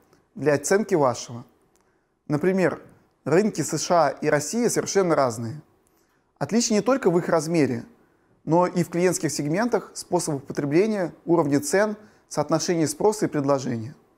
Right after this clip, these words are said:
Если вы используете средний чек аналогов с рынка С Ш А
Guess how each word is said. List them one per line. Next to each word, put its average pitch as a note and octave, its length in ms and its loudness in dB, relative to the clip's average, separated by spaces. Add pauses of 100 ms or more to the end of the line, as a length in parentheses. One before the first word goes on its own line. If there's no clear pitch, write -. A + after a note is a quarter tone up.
(240)
Если F#3+ 300 2
вы F3+ 160 4
используете D3 720 0 (300)
средний E3 380 2
чек D#3 400 0
аналогов D3 520 2
с - 100 -8
рынка D3+ 220 0
С C#3 140 -6
Ш G3 160 2
А B3+ 180 2